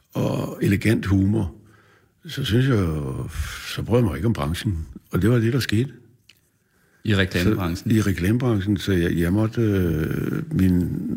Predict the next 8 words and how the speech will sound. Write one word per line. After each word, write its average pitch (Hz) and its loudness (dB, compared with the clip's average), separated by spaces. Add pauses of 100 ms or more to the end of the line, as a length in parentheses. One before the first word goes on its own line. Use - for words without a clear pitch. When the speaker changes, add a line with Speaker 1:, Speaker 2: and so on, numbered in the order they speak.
(120)
Speaker 1:
æstetiske 110 0
samvittighed 101 2
kunne 78 -4
ikke 107 -2
klare 95 2
det 113 2
mere. 104 2 (380)
Speaker 2:
Mhm. 123 2